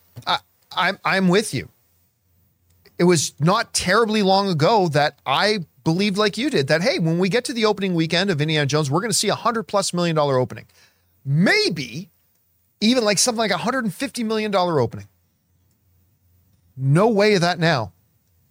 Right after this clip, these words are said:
No way. And I'm not saying that because of the reviews and the reactions.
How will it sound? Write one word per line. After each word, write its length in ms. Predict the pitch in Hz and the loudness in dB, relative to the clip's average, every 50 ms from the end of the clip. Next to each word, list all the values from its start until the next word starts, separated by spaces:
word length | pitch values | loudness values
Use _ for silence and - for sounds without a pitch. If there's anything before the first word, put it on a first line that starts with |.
| _ _ _ _ _ _ | _ _ _ _ _ _
No 200 | 113 113 156 220 | -2 0 2 2
way. 320 | 233 190 175 226 - - - _ _ _ _ _ _ _ _ _ _ _ _ _ _ _ _ _ - - | 4 4 2 2 0 -2 -6 _ _ _ _ _ _ _ _ _ _ _ _ _ _ _ _ _ -4 -2
And 120 | 190 214 | 0 2
I'm 80 | 262 302 | 2 2
not 200 | 339 330 320 - | 2 0 0 0
saying 240 | - 302 302 269 247 | -2 -2 -2 0 0
that 180 | 262 233 - | 0 0 -2
because 500 | - 190 - - - - 226 285 302 - | -4 -8 -8 -8 -4 -2 0 0 0 0
of 80 | 269 226 | -2 -2
the 80 | 247 | -2
reviews 440 | 226 220 214 170 190 208 214 208 170 | 0 0 0 0 0 0 0 0 0
and 80 | 180 180 | -2 -2
the 40 | 160 | -2
reactions. 540 | 156 175 233 269 285 - - 135 117 - | 0 0 0 -2 -2 -4 -6 -6 -8 -8